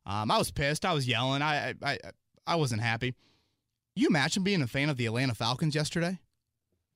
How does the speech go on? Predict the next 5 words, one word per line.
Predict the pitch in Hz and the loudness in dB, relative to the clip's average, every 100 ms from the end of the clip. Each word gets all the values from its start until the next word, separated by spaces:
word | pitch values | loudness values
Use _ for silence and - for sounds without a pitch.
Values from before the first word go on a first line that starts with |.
| _ | _
Watching | 143 170 - 180 | 0 2 4 4
a | 170 | 2
professional | - 175 156 - - 196 - 247 240 233 - | 2 0 0 -4 0 2 4 2 2 0 0
sports | - - 180 180 - | 0 0 0 0 -2
team. | - 123 - | -6 -6 -8